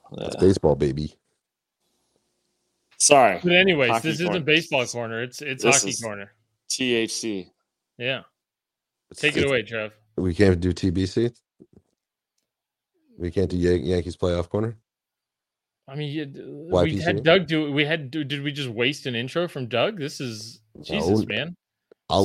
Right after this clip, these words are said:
Speaker 3: It's
Speaker 1: listen,
Speaker 3: two,
Speaker 1: lis-, I'll just listen to
Speaker 3: it's
Speaker 1: that.
Speaker 3: two twelve in North Carolina. Doug, also, just
Speaker 1: I
Speaker 3: real
Speaker 1: have
Speaker 3: quick, just to, just to hijack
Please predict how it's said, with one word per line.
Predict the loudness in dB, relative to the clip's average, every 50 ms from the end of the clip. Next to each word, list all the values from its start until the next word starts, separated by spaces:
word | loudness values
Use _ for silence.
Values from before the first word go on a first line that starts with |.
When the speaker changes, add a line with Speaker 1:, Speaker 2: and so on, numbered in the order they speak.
| 4 2
Speaker 3:
It's | 0 -2 -2
Speaker 1:
listen, | -6 -6 -6 -6
Speaker 3:
two, | -2
Speaker 1:
lis-, | 0 0 0 0 -4 -6
I'll | -6 -4
just | -4 -4 -4
listen | -4 -6 -4 -4 -4 -6
to | -4
Speaker 3:
it's | -4 -6
Speaker 1:
that. | -6 -6 -4
Speaker 3:
two | 0 0 0 -2
twelve | -4 -8 -8 -2 0 0 2 2 0 -2 -4
in | -4 -4
North | -6 -6 -8 -8
Carolina. | -6 -4 -2 -2 -2 -4 -4 -6 -8 _ _ _ _ 0
Doug, | 2 2 2 2 -2 0
also, | 2 2 2 2 0 -2 -2 -2 -4 -8 _ -12
just | -10 -8 -8 -4
Speaker 1:
I | -2 -2
Speaker 3:
real | 0
Speaker 1:
have | 0 0
Speaker 3:
quick, | -2 -4 -6 _ -16 -12
just | -12 -12 -8 -8
to, | -8 -8 -8 _ _ -14
just | -14 -14 -12 -10
to | -10 -10 -10
hijack | -12 -10 -8 -6 -6 -4 -4 -6